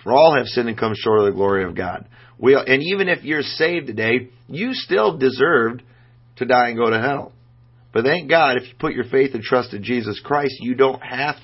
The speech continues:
to. Thank God that he saved our soul. And notice, you know, that man, after he got saved, Jesus didn't take away his punishment on the cross. He could have got him down from the cross. But the truth is, the man did deserve to die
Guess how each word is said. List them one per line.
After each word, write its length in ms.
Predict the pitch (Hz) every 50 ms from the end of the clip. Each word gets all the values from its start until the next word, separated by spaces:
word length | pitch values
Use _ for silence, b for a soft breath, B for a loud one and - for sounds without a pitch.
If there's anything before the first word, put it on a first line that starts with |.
| -
to. 360 | - 135 131 127 113 95 - b b b b b b b b b
Thank 280 | - 107 120 127 110 113
God 460 | 131 135 143 139 123 107 107 110 110 - _ _ _ _ -
that 300 | - 107 113 110 95 - -
he 260 | - 107 107 117 127
saved 640 | 123 - - - 147 147 143 120 110 117 120 - - b b b b b b b b b b
our 200 | 113 127 131 127
soul. 420 | 127 - - 160 160 156 127 110
And 80 | 107 123
notice, 300 | 160 196 - - - -
you 100 | - 135
know, 120 | 139 135 135
that 180 | 143 139 120
man, 200 | 123 135 143 139
after 240 | 139 135 135 - 127 127
he 80 | 127
got 240 | 117 123 117 107 -
saved, 380 | - - 139 147 151 123 95 92
Jesus 360 | 107 131 147 147 143 120 -
didn't 240 | 117 120 101 107 101
take 240 | - 123 123 -
away 260 | - 107 117 120 139 135
his 140 | 113 -
punishment 420 | - - 104 104 101 - - 107 101
on 60 | 98
the 80 | 98 95
cross. 380 | - 101 101 101 120 135 - B B B B B B B
He 160 | - 196 208
could 160 | - - 160
have 100 | 143 123
got 260 | 110 120 113 - - -
him 380 | - - - 139 151 160 170
down 300 | 165 135 117 113 110 104
from 220 | - - 110 101 101
the 60 | 95
cross. 440 | - - 98 98 101 107 - - - b b b b b b
But 120 | - - -
the 60 | -
truth 360 | - - - 165 156 139 -
is, 180 | 147 151 143 117
the 80 | 110
man 300 | 110 117 120 123 120 120
did 200 | 117 127 135 127
deserve 340 | 110 110 98 110 113 113 107
to 80 | 92 92
die 400 | 90 101 101 104 107 123 127